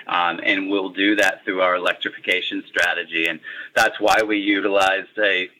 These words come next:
a platform as big as the Super Bowl again this year to talk about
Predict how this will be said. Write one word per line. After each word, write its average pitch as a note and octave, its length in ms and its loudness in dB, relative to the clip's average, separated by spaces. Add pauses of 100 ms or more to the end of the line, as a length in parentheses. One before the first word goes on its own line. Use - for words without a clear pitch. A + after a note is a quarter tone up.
a G#2 100 0
platform G#2+ 600 0
as F#2+ 140 -2
big G#2+ 180 2
as G2+ 120 -2
the G2 160 -10
Super B2 260 -2
Bowl G2 260 4
again F#2 300 -2
this C#3 260 0
year F#2 240 2 (300)
to A#2 80 -2
talk A2 340 2
about F#2+ 420 2